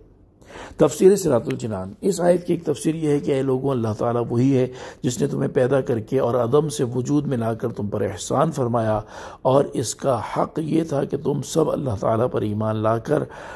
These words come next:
اور اس کی اطاعت و فرما برداری کر کے اس کے شکر گزار ہوتے۔ لیکن تمہیں کیا ہو گیا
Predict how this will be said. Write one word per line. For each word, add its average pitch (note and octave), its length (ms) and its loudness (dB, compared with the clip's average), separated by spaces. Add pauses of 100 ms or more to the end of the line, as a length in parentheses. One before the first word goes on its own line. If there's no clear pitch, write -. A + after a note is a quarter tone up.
(180)
اور D#3 180 6
اس - 240 -2
کی D#3+ 180 0
اطاعت D3 380 2
و - 40 -6
فرما C3+ 380 -2
برداری B2+ 460 0
کر B2+ 220 -4
کے A#2+ 140 -6
اس A2+ 160 -6
کے - 120 -4
شکر C3 320 -6
گزار A2+ 400 -2
ہوتے۔ - 320 -6 (320)
لیکن C#3+ 560 6
تمہیں B2 280 -6
کیا A#2+ 120 -2
ہو G#2+ 200 -4
گیا G#2 200 -6